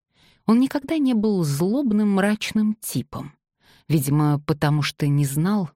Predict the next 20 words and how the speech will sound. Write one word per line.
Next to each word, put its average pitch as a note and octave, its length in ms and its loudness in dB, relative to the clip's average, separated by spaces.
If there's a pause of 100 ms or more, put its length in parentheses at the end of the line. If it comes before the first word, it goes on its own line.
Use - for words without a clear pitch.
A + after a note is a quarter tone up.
(120)
как - 260 -8
много D3+ 380 2
теряет. C#3+ 680 -2 (600)
Было F#4 160 0 (120)
довольно F4+ 440 0
приятно D#3+ 680 0
наблюдать, D3 680 2 (280)
как A#3+ 220 -8
она A3 160 4
ежится G#3 680 -2
под G3+ 180 -2
его F#3+ 240 0
взглядом. D3+ 760 0 (1120)
«Пенелопа!» E4+ 760 0 (440)
окликнул C#3+ 600 0
он. C3 160 -2 (520)
«Ты F3+ 120 2
хотела D3+ 580 0
что-то D3+ 400 -2
сказать?» D#3+ 640 -2